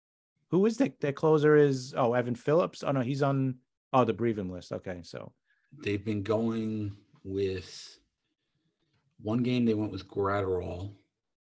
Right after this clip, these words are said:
Speaker 2: Another game, they, they've been doing it by committee.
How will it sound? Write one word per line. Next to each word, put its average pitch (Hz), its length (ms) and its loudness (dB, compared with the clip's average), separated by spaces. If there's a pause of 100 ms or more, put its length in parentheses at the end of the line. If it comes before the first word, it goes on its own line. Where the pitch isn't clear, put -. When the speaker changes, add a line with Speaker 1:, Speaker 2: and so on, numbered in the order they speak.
(1040)
Speaker 2:
Another 101 340 -4
game, 104 640 -2
they, 85 140 -8
they've 107 180 -2
been 117 120 -2
doing 127 180 0
it 113 80 -2
by 98 100 0
committee. 90 560 -6